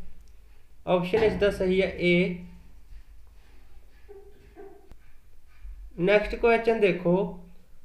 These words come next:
ਸੰਵਿਧਾਨ ਦਾ ਕਿਹੜਾ ਆਰਟੀਕਲ ਬੱਚਿਆਂ ਦੀ ਭਲਾਈ ਲਈ ਵਿਸ਼ੇਸ਼ ਕਾਰਜ ਕਰਨ ਲਈ ਸਰਕਾਰ ਨੂੰ ਅਧਿਕਾਰ ਦਿੰਦਾ ਹੈ? ਇਸ ਦੇ ਆਪਸ਼ਨ ਹਨ ਪੰਦਰਾਂ ਦਾ ਆਰਟੀਕਲ ਤਿੰਨ, ਚੌਦਾਂ ਦਾ ਤਿੰਨ, ਸੋਲਾਂ ਦਾ ਤਿੰਨ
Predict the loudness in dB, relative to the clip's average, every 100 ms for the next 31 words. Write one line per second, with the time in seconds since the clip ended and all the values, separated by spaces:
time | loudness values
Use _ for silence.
0 | -20 -4 0 2 4 4 4 2 2 2
1 | 4 4 4 4 4 2 2 4 4 0
2 | -4 -18 -20 -20 -10 0 2 4 4 4
3 | 2 4 6 8 6 6 4 8 8 6
4 | 6 6 6 4 2 2 2 2 2 2
5 | 2 -4 -14 -20 -4 -2 6 8 8 6
6 | 2 0 2 4 4 4 4 2 2 -2
7 | -4 -12 -20 -20 -20 -20 -20 _ -20 -20
8 | -10 -2 2 6 6 4 2 4 4 2
9 | 0 -2 -12 -20 -20 -20 -20 -4 0 2
10 | 4 4 2 2 2 2 2 4 4 2
11 | 2 2 0 -6 -16 -20 -20 -20 -20 -20
12 | -20 -20 -20 -20 -10 2 4 6 6 6
13 | 4 4 2 2 0 -2 -10 -20 -20 -20
14 | -20 -20 _ -8 0 4 6 6 4 2
15 | 2 2 2